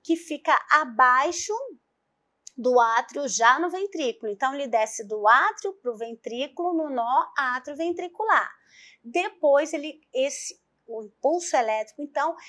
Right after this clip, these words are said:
ele começa a se, se espalhar por feixes de Reis, né, que são,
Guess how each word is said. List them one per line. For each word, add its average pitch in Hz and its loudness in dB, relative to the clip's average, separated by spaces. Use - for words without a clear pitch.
ele 285 -2
começa 302 -6
a 330 -14
se, - -14
se - -16
espalhar 247 -4
por 294 -2
feixes 359 -2
de 320 -6
Reis, 220 -10
né, 254 -2
que 349 -2
são, 311 -4